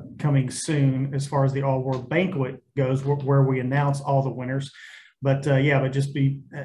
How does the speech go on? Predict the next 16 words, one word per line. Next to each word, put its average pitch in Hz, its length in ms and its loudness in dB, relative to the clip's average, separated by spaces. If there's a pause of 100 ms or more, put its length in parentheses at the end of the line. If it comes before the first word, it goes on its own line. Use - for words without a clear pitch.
everyone 143 340 4
be 139 100 6
mindful 139 460 2
of 120 80 -8
that. 135 220 -2
The 135 60 -6
show's 143 260 -4
a 143 40 -4
little 202 240 0
later 185 200 2
than 160 120 0
normal, 151 320 -2
August 135 340 -2
second 139 320 -2
this - 200 -10
year. 143 240 -10